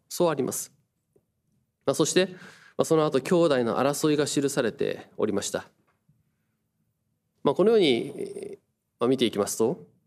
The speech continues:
まあ、単に二人の兄弟を描いていった物語のようにも見えますが、この物語は単に二人の兄弟の話というにとどまらず、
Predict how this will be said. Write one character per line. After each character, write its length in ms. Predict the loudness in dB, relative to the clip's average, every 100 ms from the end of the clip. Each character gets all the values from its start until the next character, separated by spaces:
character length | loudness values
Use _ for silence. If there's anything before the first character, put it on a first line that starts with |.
| _ _ _ _ _ _ -8
ま 40 | -8
あ、 20 |
単 260 | -2 2 2
に 100 | 0
二 280 | -2 0
人 100 | 2
の 100 | 2 0
兄 100 | 0
弟 260 | 2 2 0 -4
を 80 | -10 _ _ _ _ _ _ _ _ _ _ _ _ _
描 260 | -4 0 0
い 40 |
て 80 | 0
い 60 | 0
っ 20 |
た 120 | 0
物 200 | 2 2
語 100 | 0
の 280 | -2 -2 0
よ 160 | 0 0
う 60 |
に 60 | 0
も 140 | -2
見 100 | -2
え 80 | -2
ま 120 | -2
す 120 | -6
が、 280 | -4 -6 -6 -18 _ _ _ _ _ _ _ _ -18 -14 -6
こ 100 | 0
の 80 | 2
物 240 | 4 2
語 100 | 2 0 0 2
は 320 | 0 -2 -8 _ _ _ _ _ _ -20 -2
単 220 | 0 2
に 80 | 2
二 220 | 2 0
人 120 | 2
の 80 | 2
兄 140 | 2
弟 180 | 2 4
の 80 | 0
話 360 | 0 -2 -2 -4
と 140 | -8 -12 _ -4
い 80 | 0
う 60 |
に 120 | 0 0
と 120 | -2
ど 80 | 2
ま 160 | 2
ら 80 | 0
ず、 200 | -2